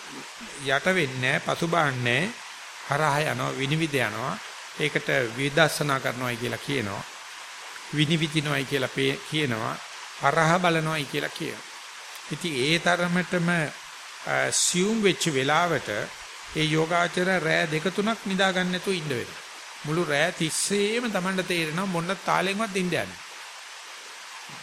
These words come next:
මේ හිත පුළුවන් තරම් අවදි වෙලා තියෙන්නේ. නිින්ද යන්න බෑ. නිින්ද යනකොටම සතිය පිහිටනවා. ඉතින් දවස් දෙක තුන සමහරු බේත් බොනවා ගිහිල්ලා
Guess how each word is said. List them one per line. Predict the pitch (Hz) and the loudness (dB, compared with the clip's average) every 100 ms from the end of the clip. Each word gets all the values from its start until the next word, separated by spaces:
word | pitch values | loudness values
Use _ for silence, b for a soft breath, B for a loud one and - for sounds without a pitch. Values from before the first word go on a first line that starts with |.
| 131 | -10
මේ | - 131 | -6 -4
හිත | 117 - | -4 -4
පුළුවන් | 180 165 170 175 | -2 2 2 2
තරම් | 202 233 | 0 2
අවදි | 190 208 214 | 2 2 4
වෙලා | 180 143 | 4 4
තියෙන්නේ. | 147 147 92 - - - - | 0 -2 -4 -12 -14 -12 0
නිින්ද | 156 185 202 | 2 4 4
යන්න | 185 185 196 | 4 4 2
බෑ. | 170 - - - - - - - - | 6 6 4 -6 -14 -16 -16 -14 -6
නිින්ද | 147 160 180 | 2 4 6
යනකොටම | 180 180 196 202 233 247 | 4 4 2 2 2 2
සතිය | 185 180 147 | 2 0 -2
පිහිටනවා. | 127 120 - - - - - | -4 -6 -10 -14 -14 -14 -8
ඉතින් | 151 190 190 | -4 0 2
දවස් | 143 156 - | 4 2 2
දෙක | 180 175 | 0 0
තුන | 185 190 | 0 0
සමහරු | 160 175 185 190 | 0 2 2 2
බේත් | 175 175 | 2 2
බොනවා | 170 180 175 | 0 0 0
ගිහිල්ලා | 156 143 123 139 | 0 0 2 0